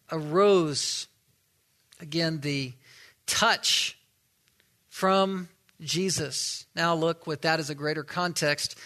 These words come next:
of the passion, the emotion of the crowds, the desperation of the people to just get their child touched by Jesus. They knew these stories. Word was traveling fast. They knew the little girl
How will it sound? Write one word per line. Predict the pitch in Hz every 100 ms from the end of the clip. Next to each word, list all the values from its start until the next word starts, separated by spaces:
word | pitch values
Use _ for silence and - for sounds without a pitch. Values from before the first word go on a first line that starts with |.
| -
of | 151 139
the |
passion, | 135 - - 190 208 - 277 294 302 - - - _
the | 180 170
emotion | 165 202 220 - 208
of | 160
the |
crowds, | - - 214 247 269 302 - - - - _ _ _ _ _ _ - - -
the |
desperation | 160 226 226 - - 214 220 240 - 226
of | 175
the | 190
people | - 269 269 294 294 277 - - -
to | 196
just | 147 - 254 190 - - -
get | 262 269 - _ -
their | 165 226 170 - -
child | - 240 277 269 254 - _ -
touched | - - 294 262 - - - - -
by | 202 214
Jesus. | 165 214 277 202 175 -
They | 233 339
knew | 370
these | 349 240
stories. | - 196 190 208 294 - - - - -
Word | 196 339
was | 330 320 -
traveling | 262 233 214 202
fast. | - 185 190 349 - - - -
They | 208 320
knew | 339 339
the | 294
little | 247 233 185
girl | 190 226 233 220